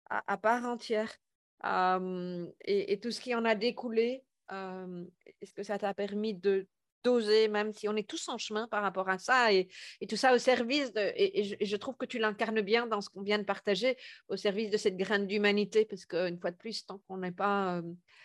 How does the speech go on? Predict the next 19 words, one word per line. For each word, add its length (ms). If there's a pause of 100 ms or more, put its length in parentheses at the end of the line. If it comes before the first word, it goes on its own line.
(1120)
on 60
n'a 100
pas 160
cultivé 720
notre 280
propre 400
jardin, 440 (760)
euh, 580
on, 200
on 80
peut 180
pas 340
être 80
dans 140
une 200
relation 520
juste 480
et, 260
euh, 260